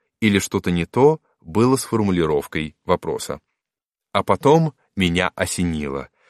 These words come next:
Я даже засмеялся, настолько все оказалось просто и очевидно. В самом деле,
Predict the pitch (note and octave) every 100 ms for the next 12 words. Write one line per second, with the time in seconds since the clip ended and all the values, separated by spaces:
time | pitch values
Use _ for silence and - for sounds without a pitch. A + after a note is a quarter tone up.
0 | _ _ - G#2 A#2 B2+ B2+ A#2+ A#2+ -
1 | C#3 C#3+ A2+ F2 - E2+ F2+ - B2 A2+
2 | A2+ - - D3 - A2+ A2 G#2+ A#2+ A#2+
3 | A2 - A#2+ C3 - B2+ - B2 A#2 -
4 | C#3 C3 G#2 D2 D2 C#2 - _ _ -
5 | C#3+ D3 C#3 B2 A2 D#2+ C#2+